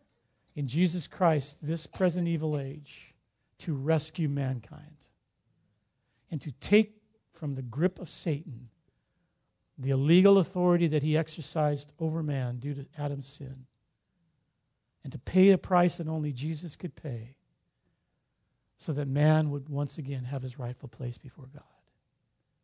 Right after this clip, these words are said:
And the church now exists to testify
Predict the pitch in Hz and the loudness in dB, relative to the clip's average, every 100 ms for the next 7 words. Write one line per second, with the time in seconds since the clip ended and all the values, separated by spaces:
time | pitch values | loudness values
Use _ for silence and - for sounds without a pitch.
0 | _ _ _ _ _ _ _ _ - 135 | _ _ _ _ _ _ _ _ -8 -6
1 | 131 - - 233 220 - 180 180 160 139 | -6 -6 -2 0 -2 -4 -2 0 0 -2
2 | 131 139 139 127 - - - - - _ | -4 -4 -4 -4 -10 -12 -14 -16 -20 _
3 | _ _ _ _ _ - 143 - 196 - | _ _ _ _ _ -16 -14 -4 -2 -2
4 | - 139 - 139 | -4 -8 -8 -10